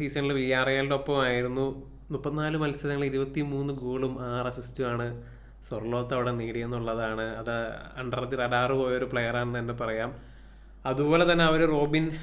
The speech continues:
ലെ നോർമണ്ടിനെ സൈനിങ് കംപ്ലീറ്റ് ആക്കിയിരുന്നു. സെൻട്രൽ ബാക്കാണ്, കഴിഞ്ഞ യൂറോയിൽ, ആ, സ്പെയിൻ്റെ സ്റ്റാർട്ടിംഗ് സെൻട്രൽ ബാക്ക് ആയിരുന്നു. അതുപോലെ കോണർ ഗല്ലഗറിൻ്റെ ഡീൽ കംപ്ലീറ്റ് ആക്കാൻ നോക്കുന്നു. Atletico Madrid is cooking എന്ന് തന്നെ പറയാം. ഈ സീസണിലേക്ക് വരുമ്പോൾ മിക്കവാറും ലാ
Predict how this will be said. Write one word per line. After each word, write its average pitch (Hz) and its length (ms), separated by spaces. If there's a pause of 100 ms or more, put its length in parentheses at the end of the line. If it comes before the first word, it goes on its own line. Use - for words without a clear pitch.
(240)
ലെ 151 60 (120)
നോർമണ്ടിനെ 139 500
സൈനിങ് 135 400
കംപ്ലീറ്റ് 131 400
ആക്കിയിരുന്നു. 127 480 (100)
സെൻട്രൽ 123 300
ബാക്കാണ്, 127 420 (180)
കഴിഞ്ഞ 120 200 (100)
യൂറോയിൽ, 123 400 (720)
ആ, 123 40 (120)
സ്പെയിൻ്റെ 127 380
സ്റ്റാർട്ടിംഗ് 123 380
സെൻട്രൽ 123 300
ബാക്ക് 120 260
ആയിരുന്നു. 120 340 (560)
അതുപോലെ 123 340
കോണർ 123 300
ഗല്ലഗറിൻ്റെ 123 540
ഡീൽ 120 140 (120)
കംപ്ലീറ്റ് 123 380
ആക്കാൻ 127 260
നോക്കുന്നു. 123 320 (560)
Atletico 165 460
Madrid 170 300
is 175 80 (100)
cooking 156 300 (120)
എന്ന് 147 180
തന്നെ 147 220
പറയാം. 135 340
ഈ - 20 (100)
സീസണിലേക്ക് 139 580
വരുമ്പോൾ 135 220
മിക്കവാറും 131 480 (640)
ലാ 147 80